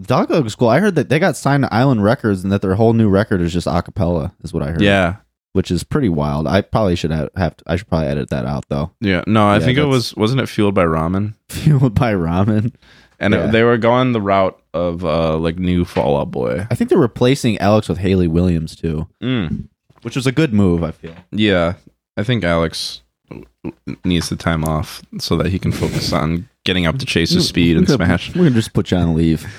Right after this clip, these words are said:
Speaker 2: <laughs>
Speaker 1: Just, just,
Speaker 2: We're just gonna
Speaker 1: just, you know,
Speaker 2: we're just
Speaker 1: take a,
Speaker 2: gonna
Speaker 1: take a
Speaker 2: kick you out.
Speaker 1: vacation, you know?
Speaker 2: Just gonna kick
Speaker 1: Go
Speaker 2: you out.
Speaker 1: relax. Like Don Draper when they, uh, when they, when they,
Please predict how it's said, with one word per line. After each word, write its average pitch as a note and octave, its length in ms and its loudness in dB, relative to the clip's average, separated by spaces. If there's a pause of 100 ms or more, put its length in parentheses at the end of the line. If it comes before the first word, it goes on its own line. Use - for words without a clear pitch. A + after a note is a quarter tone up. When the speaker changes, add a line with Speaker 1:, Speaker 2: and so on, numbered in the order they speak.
(200)
Speaker 2:
<laughs> - 300 -2
Speaker 1:
Just, - 160 -6
just, - 240 -2 (200)
Speaker 2:
We're - 80 -6
just - 140 -2
gonna - 320 -4
Speaker 1:
just, G3+ 200 -10 (220)
you A2+ 180 -2
know, F#2 200 2 (260)
Speaker 2:
we're D#3+ 80 2
just D#3+ 100 -2
Speaker 1:
take C3+ 100 2
a, - 20 -2
Speaker 2:
gonna F3+ 160 2
Speaker 1:
take - 20 0
a D#3 40 2
Speaker 2:
kick B2 120 2
you - 60 -2
out. - 60 -4
Speaker 1:
vacation, - 380 -8 (100)
you - 80 -2
know? F#2 240 0 (240)
Speaker 2:
Just - 160 -16
gonna - 100 -6
kick - 220 -6
Speaker 1:
Go - 80 0
Speaker 2:
you D3+ 40 4
out. C#3 40 4
Speaker 1:
relax. A2 500 0 (640)
Like G2+ 140 2
Don F2+ 240 2
Draper F2 400 2
when E2 160 2
they, D#2+ 200 0
uh, D2 240 -2 (440)
when F#2 80 0
they, E2 140 2
when D#2+ 200 0
they, D#2+ 60 0